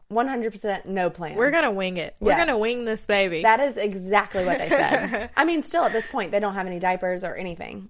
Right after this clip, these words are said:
Speaker 1: or any plan about what they're gonna do with their relationship. They've never even talked about their relationship and what they're gonna do. It's so strange to me.
Speaker 2: The beauty
Speaker 1: But,
Speaker 2: of
Speaker 1: and the
Speaker 2: not
Speaker 1: aunt's just
Speaker 2: communi-
Speaker 1: like, "I don't think you guys will last."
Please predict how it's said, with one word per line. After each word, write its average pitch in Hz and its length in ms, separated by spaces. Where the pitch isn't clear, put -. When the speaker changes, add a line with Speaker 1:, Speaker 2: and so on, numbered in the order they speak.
Speaker 1:
or 208 320
any 214 180
plan 202 300
about 196 180
what 185 140
they're 190 80
gonna 185 180
do 180 100
with 175 100
their 175 100
relationship. 170 600
They've 226 180
never 254 260
even 233 200
talked 202 360
about 175 380
their 180 160
relationship 170 840
and 160 260
what 165 220
they're 165 140
gonna 156 260
do. 165 460
It's 202 220
so 262 240
strange 196 480
to - 80
me. 170 200
Speaker 2:
The 202 100
beauty 226 200
Speaker 1:
But, 254 120
Speaker 2:
of 226 60
Speaker 1:
and 240 120
the 262 60
Speaker 2:
not 196 220
Speaker 1:
aunt's 269 140
just 254 160
Speaker 2:
communi- - 20
Speaker 1:
like, 214 200
"I 208 120
don't 196 160
think 180 180
you 175 80
guys 156 240
will - 100
last." - 500